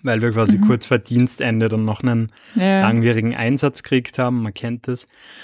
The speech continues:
Speaker 2: Mhm.
Speaker 1: Und ja, äh, letztendlich kam's dann so, dass ich wirklich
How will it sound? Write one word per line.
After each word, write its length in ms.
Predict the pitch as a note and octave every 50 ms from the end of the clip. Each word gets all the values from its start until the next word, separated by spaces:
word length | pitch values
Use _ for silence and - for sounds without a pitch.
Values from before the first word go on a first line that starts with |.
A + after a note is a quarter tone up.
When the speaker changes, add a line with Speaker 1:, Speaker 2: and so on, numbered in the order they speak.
| - - - - _
Speaker 2:
Mhm. 120 | A3 G3+
Speaker 1:
Und 540 | A2+ G#2+ G#2+ A2 A2 A2 G#2+ - _ - - - _ _ _ _ _ _ _ _ _ _
ja, 260 | _ A#2+ G#2 G2+ G2+ F#2+ - _
äh, 100 | - C#3 - - _ _ _ _ _ _ _ _ _ _ _ _ _ _ _ _ _ _ _ _ _ _ _
letztendlich 640 | - C3+ B2+ - - C#3+ B2+ A#2+ A2+ C#3 B2 -
kam's 300 | - C3 B2 B2 B2 -
dann 120 | - B2+ A#2+
so, 240 | - B2+ B2 B2+
dass 160 | B2 C3 B2+ A#2+
ich 100 | B2+ A#2
wirklich 560 | B2 B2 - - C#3 B2+ B2 - - - -